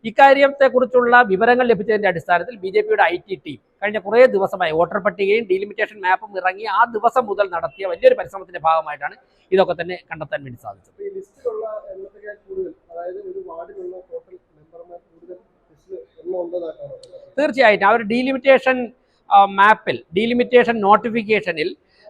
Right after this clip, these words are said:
Speaker 1: ഇറക്കിയ തിരുവനന്തപുരം കോർപ്പറേഷനിൽ നൂറ് വാർഡുകളുടെ ഡീലിമിറ്റേഷൻ നോട്ടിഫിക്കേഷൻ വന്നതിൽ ഒരു ഇരുപത് വാർഡിൽ അവർ അന്ന് പറഞ്ഞ ജനസംഖ്യയേക്കാൾ കൂടുതലാണ് വോട്ടർമാരുടെ എണ്ണം. ഇപ്പൊ ഉദാഹരണത്തിന് പൂന്തറ വാർഡ്, പൂന്തറ വാർഡിൽ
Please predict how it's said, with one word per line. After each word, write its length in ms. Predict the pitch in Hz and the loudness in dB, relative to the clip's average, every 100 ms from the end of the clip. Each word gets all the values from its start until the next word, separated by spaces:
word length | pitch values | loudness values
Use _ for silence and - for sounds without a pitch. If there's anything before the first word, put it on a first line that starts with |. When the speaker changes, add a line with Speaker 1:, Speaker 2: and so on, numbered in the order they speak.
| 226 | -2
Speaker 1:
ഇറക്കിയ 460 | 214 226 - 226 214 202 185 180 214 | 2 2 2 2 6 6 6 2 2
തിരുവനന്തപുരം 380 | 233 240 233 | 2 4 2
കോർപ്പറേഷനിൽ 520 | 196 190 190 185 185 202 | 4 2 2 -4 -2 -4
നൂറ് 300 | 190 233 247 | 2 4 6
വാർഡുകളുടെ 540 | 190 180 180 190 180 | 6 4 2 -4 -6
ഡീലിമിറ്റേഷൻ 580 | 165 196 208 208 196 190 | -4 -4 -4 -8 -10 -8
നോട്ടിഫിക്കേഷൻ 580 | 165 165 185 190 175 160 | -10 -10 -10 -10 -10 -14
വന്നതിൽ 380 | 147 127 147 - _ _ _ _ _ | -14 -14 -16 -20 _ _ _ _ _
ഒരു 140 | 254 | 4
ഇരുപത് 600 | 277 254 220 233 285 302 277 | 4 2 0 0 0 2 4
വാർഡിൽ 480 | 202 196 185 135 92 _ _ _ - | 6 6 4 -6 -14 _ _ _ 0
അവർ 200 | 233 262 - | 2 2 0
അന്ന് 180 | 214 247 - | -2 0 4
പറഞ്ഞ 300 | 196 226 262 | 6 6 0
ജനസംഖ്യയേക്കാൾ 640 | 208 208 208 220 208 214 | 0 -2 -2 -2 0 0
കൂടുതലാണ് 400 | 185 185 196 185 156 | 0 -2 0 -2 0
വോട്ടർമാരുടെ 580 | 160 190 180 160 143 120 | -2 -2 -2 -2 -4 -8
എണ്ണം. 240 | 101 101 _ | -16 -20 _
ഇപ്പൊ 140 | 240 | -8
ഉദാഹരണത്തിന് 460 | 226 233 226 226 226 | 2 4 4 -2 -6
പൂന്തറ 260 | 208 214 214 | -6 -2 0
വാർഡ്, 340 | 151 101 87 87 _ _ _ _ - | 0 -4 -10 -20 _ _ _ _ -2
പൂന്തറ 280 | 202 262 277 | 0 4 6
വാർഡിൽ 460 | 254 233 214 240 | 8 6 4 -2